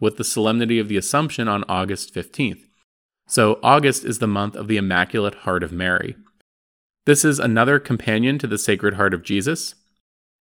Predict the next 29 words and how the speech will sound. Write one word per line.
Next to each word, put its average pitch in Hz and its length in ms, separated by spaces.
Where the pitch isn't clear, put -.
and 113 360
it 113 140
focuses 135 500
on 120 160
the 104 80
love 110 400
that 104 120
Mary 113 420
has 90 460
for - 280
all 90 180
of 87 100
her 87 120
children. 113 520
That's - 200
us. - 280
September 170 640
is 117 180
dedicated 113 540
to - 120
Mary 107 360
under 104 160
the 107 100
title 107 380
of 98 180
Our 113 200
Lady 117 320
of 92 80
Sorrows, 92 580